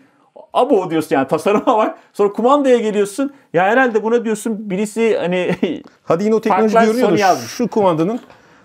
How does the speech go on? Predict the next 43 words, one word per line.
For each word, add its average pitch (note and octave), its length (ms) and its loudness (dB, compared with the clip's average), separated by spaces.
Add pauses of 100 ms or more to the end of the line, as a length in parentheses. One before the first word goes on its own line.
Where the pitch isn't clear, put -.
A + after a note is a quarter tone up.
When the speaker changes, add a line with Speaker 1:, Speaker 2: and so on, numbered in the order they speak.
Speaker 1:
Bu F3 60 2
Speaker 2:
en G3 40 6
azından G3 280 2
Speaker 1:
teknolojik A#3 280 -2
görünüyor B3 260 2
ama G#3 180 0
malzeme A3 320 0
kalitesi F3 360 -2
çok C3+ 180 -2
teknolojik A2+ 560 -4
değil. G#2+ 120 -16
Speaker 2:
Şu A3 140 -2
kumandanın F3+ 340 0
özellikle F3 280 -2
hem F#3+ 140 -4
klavye E3+ 320 -2
entegrasyonu D3+ 600 0
hem D3+ 140 2
de D3+ 80 2
bir C#3+ 60 -8
takım, D#3 340 -2
e, B2+ 340 0
ergonomik C#3+ 460 0
olarak C3+ 400 0 (380)
biraz F3+ 260 2
daha D#3 120 -2
basit D3+ 240 -4
indirgenmiş, C#3+ 520 0
daha D3 120 4
rahat C3+ 140 -2
kullanabilecek C3 500 -2
bir D3+ 60 2
hale D3 160 2
getirilmesi C3 480 -2
lazım. D#3 320 0
Ve G#3 80 0
son G3+ 160 -2
olarak F#3+ 280 -2
ben F#3 160 -2
bir F3 60 -4
de F3+ 40 -4
şunu G3 220 -4
ekleyeyim. D#3 320 -4